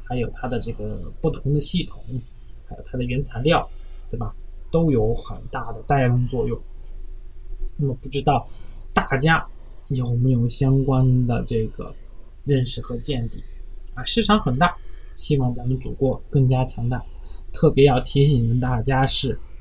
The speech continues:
啊，本节目不做投资参考。互动话题，大家有没有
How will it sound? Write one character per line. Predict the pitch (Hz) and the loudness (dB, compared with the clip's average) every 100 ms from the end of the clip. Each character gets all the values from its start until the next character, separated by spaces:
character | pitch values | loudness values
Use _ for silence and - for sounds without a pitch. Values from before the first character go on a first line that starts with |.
| - - - | -12 -10 -8
啊， | 110 - - - - - | -6 -6 -10 -14 -10 -2
本 | 127 123 | 0 4
节 | 135 | 6
目 | 143 151 - - | 6 6 0 -6
不 | 123 | -6
做 | 127 143 - | -2 -4 -4
投 | - - | -8 -6
资 | - | -4
参 | - 151 147 | 0 2 2
考。 | - - - - - - - | -2 -10 -14 -14 -12 -12 4
互 | 208 | 8
动 | 196 | 8
话 | 196 175 | 8 8
题， | 143 151 - - - | 4 -2 -4 -10 -2
大 | 175 | 2
家 | 180 | 6
有 | 180 135 | 6 4
没 | 147 | 2
有 | 147 - | 2 -2